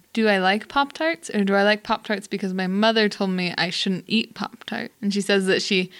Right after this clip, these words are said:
first time she went to a friend's house and they offered her a Pop-Tart, and she says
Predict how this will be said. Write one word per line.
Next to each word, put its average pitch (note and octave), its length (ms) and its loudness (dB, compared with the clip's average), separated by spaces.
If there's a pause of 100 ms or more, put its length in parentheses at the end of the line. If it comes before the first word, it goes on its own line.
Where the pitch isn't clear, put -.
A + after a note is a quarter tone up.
(200)
first A3+ 300 0
time A#3 160 2
she A3+ 120 -4
went G#3 120 0
to A3 80 4
a G#3 60 4
friend's G#3 340 0
house G#3 300 0
and F3 180 -2
they D#3+ 80 0
offered F#3+ 300 0
her F#3+ 100 4
a F#3 80 0
Pop-Tart, G3 440 0
and F#3+ 180 0
she F#3+ 120 -4
says F3+ 520 -4